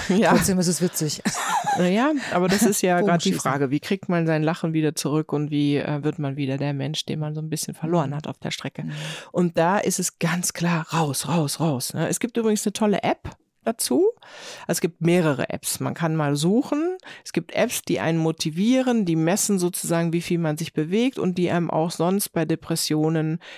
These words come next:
Speaker 1: Ideen geben, was man so machen kann.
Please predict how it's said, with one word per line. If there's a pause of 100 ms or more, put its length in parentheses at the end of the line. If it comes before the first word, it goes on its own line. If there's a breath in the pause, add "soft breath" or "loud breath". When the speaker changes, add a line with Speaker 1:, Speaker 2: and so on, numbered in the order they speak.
(140 loud breath)
Speaker 1:
Ideen
geben,
was
man
so
machen
kann.